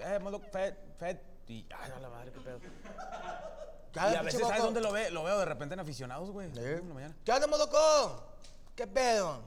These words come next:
Speaker 1: Mi canal, güey, te manda saludos de lo. <laughs> Ah, órale, güey. Sí, güey, no, te manda saludos este, güey. Ah, güey, chido, salúdamelo. Una vez iba,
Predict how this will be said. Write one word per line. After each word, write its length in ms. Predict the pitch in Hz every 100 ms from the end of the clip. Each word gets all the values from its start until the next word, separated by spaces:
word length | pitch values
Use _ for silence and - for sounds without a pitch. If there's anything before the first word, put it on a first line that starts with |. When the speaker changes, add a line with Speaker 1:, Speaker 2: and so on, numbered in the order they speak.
| -
Speaker 1:
Mi 100 | 170
canal, 400 | 165 160 165 196
güey, 100 | 214
te 80 | 202
manda 200 | 185 208
saludos 380 | 190 170 185 185
de 40 | 131
lo. 60 |
<laughs> 760 | 120 - 277 302 - 254 - -
Ah, 200 | 117 131
órale, 280 | 160 165 160
güey. 160 | 135 95 - - -
Sí, 260 | - 165 190
güey, 160 | 202 190
no, 320 | 160 185 185
te 80 | -
manda 160 | 143
saludos 280 | 147 160 160
este, 160 | 151 180
güey. 160 | 160 - - - - - - -
Ah, 240 | 90 123
güey, 120 | 151 147
chido, 280 | - 113 135
salúdamelo. 340 | 127 107 123 120 - - - - -
Una 160 | 127 165
vez 180 | 175
iba, 180 | 170 170